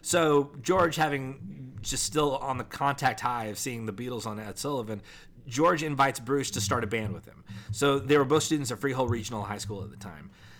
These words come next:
And that was in, uh, nineteen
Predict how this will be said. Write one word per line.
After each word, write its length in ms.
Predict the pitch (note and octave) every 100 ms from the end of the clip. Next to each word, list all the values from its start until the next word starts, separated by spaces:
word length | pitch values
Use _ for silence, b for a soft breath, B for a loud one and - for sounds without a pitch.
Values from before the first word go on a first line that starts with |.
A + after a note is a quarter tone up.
| A2 G2
And 400 | C#3 C#3+ C#3 C3+
that 320 | C3 C3 D#3
was 140 | D#3 D3
in, 560 | D3 C#3+ C#3 C3+ B2+
uh, 340 | A#2+ B2+ A#2 A#2
nineteen 840 | C3 C3+ C#3+ C3+ B2+ B2 A#2 A2+